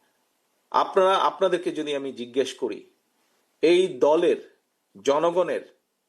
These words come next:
ভোটের অধিকারের দাবিতে, দাবি রাজপথে নিয়ে আন্দোলন সংগ্রাম করার কারণে কারা কারা মিথ্যে মামলা খেয়েছেন? হাত তুলেন তো ভাই।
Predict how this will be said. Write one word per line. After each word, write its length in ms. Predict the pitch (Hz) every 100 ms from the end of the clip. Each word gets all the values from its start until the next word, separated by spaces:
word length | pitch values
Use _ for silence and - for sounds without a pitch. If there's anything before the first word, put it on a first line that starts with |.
| _ 87
ভোটের 400 | - 151 160 156
অধিকারের 560 | 143 156 175 160 143 120
দাবিতে, 800 | 131 135 151 143 151 104 - _ _ _ _ _ _ _ _ 104
দাবি 600 | 131 143 175 180 185 - -
রাজপথে 640 | 110 160 165 - 170 160
নিয়ে 180 | 147 143
আন্দোলন 520 | 127 151 160 156 147
সংগ্রাম 460 | 139 156 151 151 139
করার 320 | 143 139 131
কারণে 480 | 127 131 131 117 - _ _ _ -
কারা 240 | 156 185
কারা 420 | 190 180 165 160 - _ _ 104
মিথ্যে 520 | 123 190 - - 165
মামলা 400 | 143 139 139 127
খেয়েছেন? 560 | - 127 113 - 98
হাত 280 | 98 117 - -
তুলেন 260 | 147 147
তো 140 | 143 135
ভাই। 340 | 135 151